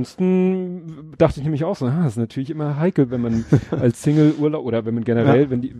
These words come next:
Speaker 1: wenn alle Bewohner
Speaker 2: Ja.
Speaker 1: einer Wohnung Urlaub machen
Speaker 2: Mhm.
Speaker 1: und das weiß die Welt, dann ist das, wir hatten ja eigentlich auch jemand, immer jemanden bei uns wohnen.
Speaker 2: Mhm.
Speaker 1: Ne? Immer die letzten Urlaube, wenn wir mit der ganzen Familie auf Achse waren, hat eigentlich immer jemand bei uns
Speaker 2: Ja.
Speaker 1: gewohnt,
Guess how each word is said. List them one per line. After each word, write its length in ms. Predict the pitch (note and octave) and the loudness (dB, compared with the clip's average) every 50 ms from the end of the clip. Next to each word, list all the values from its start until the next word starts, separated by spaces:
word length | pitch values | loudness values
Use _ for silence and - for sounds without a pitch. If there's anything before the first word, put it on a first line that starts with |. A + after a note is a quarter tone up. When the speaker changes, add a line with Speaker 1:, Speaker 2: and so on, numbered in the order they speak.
| - - - - C3 A#2+ | -18 -20 -20 -20 -12 -4
Speaker 1:
wenn 140 | A2+ C#3 C#3 | -2 0 2
alle 180 | B2 D#3 E3 F3+ | 4 6 4 4
Bewohner 460 | D3+ D#3 C#3 C3 C#3 D#3+ F3 F3+ E3+ D3 | 4 0 -2 -2 0 0 2 2 4 4
Speaker 2:
Ja. 60 | D3 | 4
Speaker 1:
einer 260 | C#3+ C#3+ C#3 B2+ B2 | 4 4 4 2 0
Wohnung 340 | B2+ C3+ D#3 F3+ F#3 E3+ E3 | 0 0 0 2 2 2 0
Urlaub 400 | - F3+ A#3 C4 G#3+ D#3+ C#3 A2 | -2 -2 0 4 4 4 4 2
machen 320 | B2 B2 B2+ A#2+ - E3+ G3 | 2 0 0 2 0 -2 -4
Speaker 2:
Mhm. 40 | G3 | -2
Speaker 1:
und 300 | C#3+ - - - - - | -4 -4 -6 -4 -2 0
das 260 | D3 C#3 - - B2 | 0 0 -2 -2 0
weiß 340 | C3+ C#3+ F3 A3 F#3 - - | 2 2 2 2 0 -4 -6
die 200 | D3 C#3 A#2+ G#2+ | -8 -8 -2 0
Welt, 300 | A#2 G#2+ A2+ C3+ E3+ - - | 2 4 4 2 0 -2 -4
dann 180 | E3 D3+ D3 | -6 -6 -6
ist 140 | - D#3 - | -6 -6 -4
das, 160 | D#3+ D3 - | -4 -4 -2
wir 140 | - C3 C3 | 0 0 2
hatten 160 | C#3+ D#3 - | 2 2 2
ja 140 | D#3+ D#3+ D#3 | 2 2 2
eigentlich 280 | C#3 D3+ D#3 D3+ D3 - | 2 2 0 0 0 0
auch 200 | D#3 G3+ F#3+ - | 0 0 0 0
jemand, 400 | C3+ C#3 C3+ C3+ B2+ A#2+ A2 - | -2 -2 -2 -2 -4 -6 -6 -4
immer 200 | - D3+ D3 C3 | 2 4 4 6
jemanden 440 | A#2+ B2 B2 A#2+ A#2 A2 G#2+ A2 | 6 4 4 2 2 0 0 -2
bei 180 | G2+ A2 G#2+ G2+ | 0 0 0 0
uns 200 | G2+ G2 - - | -2 -6 -8 -10
wohnen. 260 | G2+ G2+ G2 F#2+ A#2+ | -12 -8 -4 -2 0
Speaker 2:
Mhm. 140 | A#2 B2+ C#3+ - _ _ _ _ - | 0 -2 -4 -8 _ _ _ _ -6
Speaker 1:
Ne? 200 | A2 A#2+ C#3+ D#3+ - | -4 -4 -4 -2 0
Immer 160 | C3 C3+ B2+ | 0 2 2
die 100 | A#2+ B2 | 4 4
letzten 400 | B2 C3+ C3 - - - C3 C3 | 4 4 4 2 0 -4 -2 2
Urlaube, 540 | B2 B2+ C3+ D3 D#3 D#3 E3 E3 F3 F3+ D#3 | 2 2 2 2 2 0 0 0 0 0 2
wenn 100 | D3 C3+ | 0 0
wir 80 | C#3 | 0
mit 80 | C3+ B2+ | 0 0
der 80 | B2 A#2+ | 0 0
ganzen 260 | A#2+ A#2 - - B2+ | -2 -2 -4 -4 -2
Familie 300 | B2 B2 B2 B2 B2 A#2+ | 0 0 0 2 2 0
auf 160 | A2 G#2+ - | 0 0 -2
Achse 300 | A2 A2 - - B2+ A#2+ | -6 -4 -4 -4 -4 -2
waren, 240 | C#3 C3+ C#3+ D#3+ - - - - _ - | 0 2 2 0 0 -4 -14 -20 _ -2
hat 200 | - A2+ - - | -2 -2 0 0
eigentlich 360 | G#2+ G#2+ G#2 A2+ B2+ C3+ - | 0 2 2 2 2 2 0
immer 160 | D3+ D3 D3 | 0 0 0
jemand 280 | D3 D3+ D3+ D#3 D3+ C#3+ | 0 0 0 0 0 0
bei 100 | D3+ D3 | 0 2
uns 160 | C#3+ D3+ D3+ | 2 2 0
Speaker 2:
Ja. 60 | - | 2
Speaker 1:
gewohnt, 460 | - C#3 C3 D3+ F3+ E3 C#3 D3 E3+ | 0 0 2 2 4 4 4 2 0